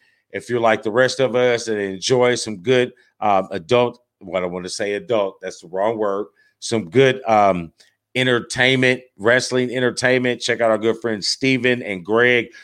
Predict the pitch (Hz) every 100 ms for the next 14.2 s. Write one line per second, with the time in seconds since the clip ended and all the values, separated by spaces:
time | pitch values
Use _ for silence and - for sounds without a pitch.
0 | _ - 113 110 107 - 127 113 113 98
1 | - 151 151 143 135 - _ _ _ -
2 | 107 92 113 139 135 131 127 127 123 131
3 | 131 127 110 - _ - - 104 98 87
4 | 104 131 135 123 120 117 123 117 107 -
5 | 107 104 95 104 101 98 101 98 120 117
6 | - 117 87 113 110 - 104 92 90 87
7 | _ _ _ - 131 113 101 107 113 113
8 | 117 101 98 - 117 110 107 107 104 _
9 | _ _ - 98 95 90 85 80 117 110
10 | 107 98 110 107 104 - _ _ _ 90
11 | 87 101 95 98 104 98 104 98 95 101
12 | 101 101 101 98 87 - - 120 104 -
13 | 92 87 110 98 90 92 85 80 - 98
14 | 87